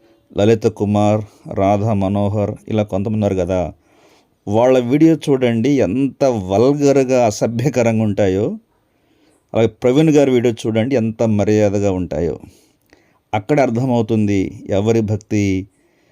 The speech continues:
ఆ, పరిశుద్ధమైందో, యోగ్యమైందో. అంటే అతను ముందుగానే ఆ ప్రాంత వాళ్ళకు సమాచారం ఇచ్చి రెచ్చగొట్టడానికి మనకు స్పష్టంగా అర్థమవుతుంది.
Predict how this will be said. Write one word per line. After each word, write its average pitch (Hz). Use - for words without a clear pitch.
ఆ, 95
పరిశుద్ధమైందో, 104
యోగ్యమైందో. 92
అంటే 104
అతను 110
ముందుగానే 120
ఆ 98
ప్రాంత 117
వాళ్ళకు 117
సమాచారం 104
ఇచ్చి 101
రెచ్చగొట్టడానికి 104
మనకు 107
స్పష్టంగా 107
అర్థమవుతుంది. 82